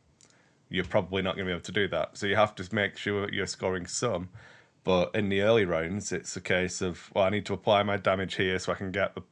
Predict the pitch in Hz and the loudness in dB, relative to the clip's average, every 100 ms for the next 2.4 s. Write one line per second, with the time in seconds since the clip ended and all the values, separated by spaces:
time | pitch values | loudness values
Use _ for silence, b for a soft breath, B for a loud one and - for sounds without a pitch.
0 | - 107 - - 104 98 95 107 101 - | -14 -12 -10 -6 -4 -2 0 0 0 -4
1 | 87 - b b _ - - - _ 110 | -10 -12 b b _ -20 -20 -20 _ 2
2 | 101 95 92 | 4 4 2